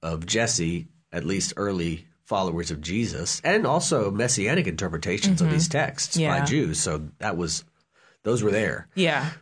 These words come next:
Speaker 1: They don't believe Jesus was that,
Speaker 2: Right,
Speaker 1: but they
Speaker 2: but they
Speaker 1: still
Speaker 2: still
Speaker 1: believe there were these messianic
Speaker 2: Right.
Speaker 1: ideas that the monarchy was gonna come back and that Jesus, that somebody was gonna restore the monarchy, right?
Speaker 2: Mm-hmm.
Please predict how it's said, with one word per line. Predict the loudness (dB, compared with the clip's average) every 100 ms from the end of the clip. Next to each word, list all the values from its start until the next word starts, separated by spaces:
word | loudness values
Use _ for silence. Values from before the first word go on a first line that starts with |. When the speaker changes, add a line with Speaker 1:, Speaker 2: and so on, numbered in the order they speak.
| -10
Speaker 1:
They | -2 0
don't | 0
believe | 0 0 0
Jesus | 0 0 0
was | -4
that, | 0 2
Speaker 2:
Right, | 2
Speaker 1:
but | 2
they |
Speaker 2:
but | 2
they | 4
Speaker 1:
still | 4 2
Speaker 2:
still | 2 2
Speaker 1:
believe | 2
there | 2
were | 2
these | 0 0
messianic | 0 2 2 0 0
Speaker 2:
Right. | 0
Speaker 1:
ideas | 2 2 0
that | -2
the |
monarchy | 0 0 0 0 -2
was | -2
gonna | -4 -6
come | -6 0
back | 2 2 0
and |
that | -4
Jesus, | -2 -4 -4 -6 -8 -10 -8
that | -6 -4 -2
somebody | 0 0 0
was | -4
gonna | -4
restore | -4 -4 -2 -2
the | -2 -4
monarchy, | -2 0 -2 -4 -10 -2
right? | 0 2 2
Speaker 2:
Mm-hmm. | 4